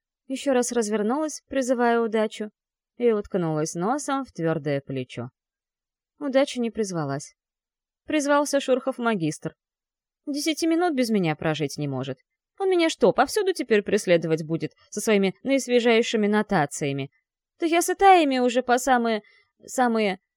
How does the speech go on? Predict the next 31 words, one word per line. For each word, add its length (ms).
"Снова 560
вы", 300
пробормотала, 800
сопя 380
на 160
все 220
лады. 380
Он, 180
конечно, 400
получше 440
Вяземской 640
и 140
ее 220
папаши, 540
но 80
я 120
ведь 180
искала 380
тут 180
не 220
его. 380
Ожидали 500
увидеть 340
кого-то 340
другого? 500
Ехидно 500
уточнил 420
магистр, 600
и 200
я 160
стушевалась. 800